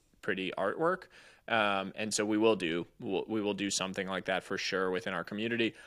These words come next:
I wanted it to kind of slowly and gradually build to the scale that I feel like is kind of minimum viable scale for a thriving community, which for me, I'm gonna think of as, like, ten thousand people probably that are, like, active and engaged,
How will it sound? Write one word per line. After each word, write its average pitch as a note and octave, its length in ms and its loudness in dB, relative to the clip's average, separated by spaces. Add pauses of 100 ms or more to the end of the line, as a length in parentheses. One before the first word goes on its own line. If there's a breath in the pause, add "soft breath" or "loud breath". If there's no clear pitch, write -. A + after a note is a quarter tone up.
I A#2+ 60 6
wanted D#3 320 6
it B2+ 120 4
to - 80 -4
kind G#2+ 200 4
of F#2+ 160 -4 (640 soft breath)
slowly G#2+ 540 4
and G2 100 -4
gradually F#2+ 440 2
build G2 400 0
to F#2+ 320 -4 (120)
the F#2+ 80 -2
scale G2 680 2
that F2 420 0
I G#2 100 -2
feel G2+ 280 -2
like F2 420 -4 (100)
is F2+ 540 -2 (100)
kind G2 120 -2
of F#2 80 -8
minimum F2+ 400 -6
viable F2+ 360 0
scale F#2+ 460 0
for F2+ 160 -2
a F#2+ 40 -2
thriving F#2 360 0
community, C3+ 420 -4
which B2+ 160 0
for G#2 140 -6
me, G#2 220 0
I'm F#2 160 -2
gonna F#2+ 200 -6
think F2+ 220 -6
of F#2 140 -4
as, F2+ 120 -4
like, F#2+ 180 -6
ten F#2 200 -6
thousand G2 400 -4
people G#2 320 -4
probably A2 520 0
that F#2+ 120 -2
are, F2+ 100 2
like, E2 240 -2
active F#2 360 -2
and E2+ 100 -6
engaged, C#3 600 0